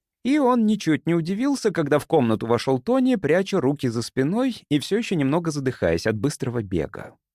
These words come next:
Старый доктор почему-то воображал, что теперь Тони ничем уже не может его удивить. Но, как вы увидите, он глубоко заблуждался. «Что с тобой, Тони, заболел?» —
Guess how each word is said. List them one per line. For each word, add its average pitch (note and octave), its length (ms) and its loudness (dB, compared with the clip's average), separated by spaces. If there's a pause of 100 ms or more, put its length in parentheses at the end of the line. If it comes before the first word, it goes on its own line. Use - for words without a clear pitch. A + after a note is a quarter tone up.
(320)
Старый C3 300 0
доктор C3 320 0
почему-то A#2+ 420 -4
воображал, B2 600 0
что C3 260 -2
теперь D3 500 -4
Тони B2 320 0
ничем C3 440 -2
уже F#2 140 -4
не A2 100 0
может C3+ 360 -2
его G#2+ 200 0
удивить. A#2 640 -6 (380)
Но, A#2+ 180 4
как A2+ 240 -2
вы G#2+ 100 0
увидите, C3+ 580 -2 (340)
он A#2 300 0
глубоко C#3 680 -4 (320)
заблуждался. F2+ 880 -8 (960)
«Что D4+ 340 0
с - 80 -6
тобой, F#3 340 0
Тони, C3 360 2
заболел?» — F#3+ 720 2